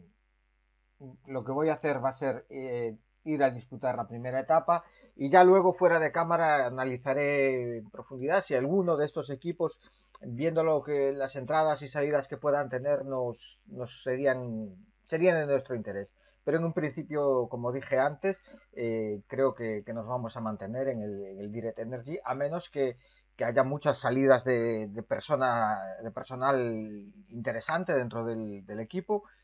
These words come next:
y eso haga que, que nuestro equipo, eh, tenga un nivel inferior. Aunque por otra parte, si se va mucha gente de, de la que son, eh,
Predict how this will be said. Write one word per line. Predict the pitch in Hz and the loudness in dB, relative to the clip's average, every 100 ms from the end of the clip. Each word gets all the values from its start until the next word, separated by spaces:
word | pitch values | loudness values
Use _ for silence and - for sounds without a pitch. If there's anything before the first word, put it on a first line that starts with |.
| _ _ | _ _
y | 123 | -2
eso | 131 131 139 | -2 2 4
haga | 127 127 139 | 6 4 -6
que, | 110 107 101 98 | -6 -10 -10 -12
que | 107 | -10
nuestro | 110 110 110 | -10 -8 -12
equipo, | - 123 143 135 - _ _ | -10 -8 -4 -4 -6 _ _
eh, | - 117 113 107 107 104 104 - _ _ - - _ | -10 -6 -6 -6 -8 -12 -16 -20 _ _ -20 -20 _
tenga | 135 135 | -6 -4
un | 147 | -2
nivel | 139 127 123 | 0 0 -2
inferior. | 117 110 113 | -4 -2 0
Aunque | 113 131 156 156 | 2 0 0 0
por | 151 | 4
otra | 165 175 | 4 4
parte, | 175 170 220 | 4 2 0
si | 196 139 | -4 -4
se | 135 | 0
va | 143 | 2
mucha | 147 151 160 | 2 0 -4
gente | 165 165 131 | -2 -2 0
de, | 117 120 117 | 0 0 0
de | 113 113 | -4 -8
la | 117 | -8
que | 120 123 | -6 -8
son, | 123 151 151 147 127 _ _ _ _ _ _ | -4 -4 -4 -6 -12 _ _ _ _ _ _
eh, | - 131 | -2 0